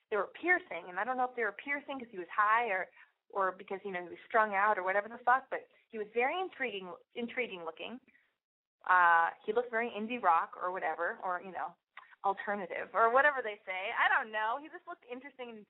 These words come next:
cool and weird. So I said, you know, "What's going on in this town? Where, is there, are there bands to play, or where's a cool place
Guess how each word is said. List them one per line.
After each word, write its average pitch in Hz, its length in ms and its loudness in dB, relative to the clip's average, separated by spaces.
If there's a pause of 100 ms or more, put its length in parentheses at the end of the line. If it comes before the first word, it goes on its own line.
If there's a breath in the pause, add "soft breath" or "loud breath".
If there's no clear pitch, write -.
(160)
cool 214 320 -8
and 180 100 -18
weird. 180 300 -10 (880)
So 262 80 -4
I 254 160 -4
said, 254 160 -8
you 302 80 -16
know, 262 80 -8
"What's 285 240 -10
going 311 160 -4
on 349 160 -2
in 240 80 -10
this 185 160 -14
town? 180 320 -6
Where, 208 160 -10
is 208 80 -16
there, 185 160 -6
are - 80 -8
there 262 160 -6
bands 254 360 -4
to 220 60 -6
play, 240 380 -2
or 185 80 -4
where's 214 240 -6
a 202 100 -14
cool 202 140 0
place 180 160 -8